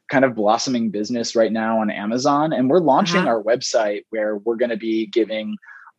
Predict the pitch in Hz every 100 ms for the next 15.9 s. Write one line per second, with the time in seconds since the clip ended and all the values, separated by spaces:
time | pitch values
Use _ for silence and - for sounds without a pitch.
0 | _ 139 147 135 127 - 117 - 113 107
1 | 107 104 - _ - - _ 123 117 -
2 | 113 - 120 107 107 - 110 110 110 -
3 | 113 107 101 - _ 139 135 131 113 101
4 | 98 113 107 98 107 101 104 101 104 107
5 | 104 101 - 107 107 - - 90 - 113
6 | 107 110 107 98 107 - 107 107 143 139
7 | - - 131 - _ - - 151 226 98
8 | 104 - - - _ _ 156 156 147 _
9 | _ _ _ _ _ 135 143 175 151 127
10 | - 156 151 123 104 110 104 - _ _
11 | _ _ _ 120 131 143 104 101 117 147
12 | 135 - 117 120 135 123 107 - 123 113
13 | 104 92 190 190 107 - 123 107 123 120
14 | - 185 339 294 349 - 294 339 269 -
15 | 165 269 330 104 - 120 131 127 123